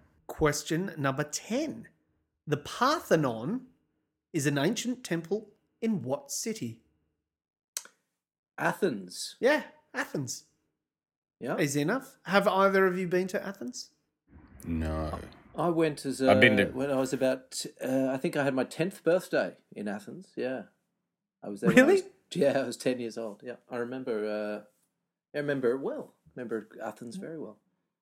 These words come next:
Speaker 2: Well,
Speaker 1: What,
Speaker 2: for a, for a
Speaker 1: um,
Speaker 2: child look me-, childhood memory. Yeah.
Speaker 1: Why, why were you in Athens, uh, as, as a nine, then ten-year-old?
Speaker 2: Uh,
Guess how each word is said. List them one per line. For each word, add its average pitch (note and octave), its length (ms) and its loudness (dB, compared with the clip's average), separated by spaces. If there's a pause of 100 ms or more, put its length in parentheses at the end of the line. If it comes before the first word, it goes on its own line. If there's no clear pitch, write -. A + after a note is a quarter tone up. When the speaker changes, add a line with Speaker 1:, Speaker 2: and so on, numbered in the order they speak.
(300)
Speaker 2:
Well, G#2 180 -2
Speaker 1:
What, A#3 160 2
Speaker 2:
for A#2 100 0
a, G2+ 60 2
for A#3 300 4
a A2+ 40 4
Speaker 1:
um, A2 60 -2
Speaker 2:
child G2+ 340 -2
look F#2 240 -10
me-, G2+ 100 -6 (200)
childhood G2 400 -6
memory. G2 340 -6 (300)
Yeah. G2+ 160 -10 (580)
Speaker 1:
Why, A#3 480 -2
why A3 440 4
were G#3 400 0
you A3 200 2
in A3 460 -2
Athens, A3 440 -2
uh, F3+ 500 -2
as, F3+ 240 -4 (260)
as E3+ 160 0
a F3 60 4
nine, F3 520 6
then F3+ 220 4
ten-year-old? F3+ 640 -2 (100)
Speaker 2:
Uh, D3+ 560 4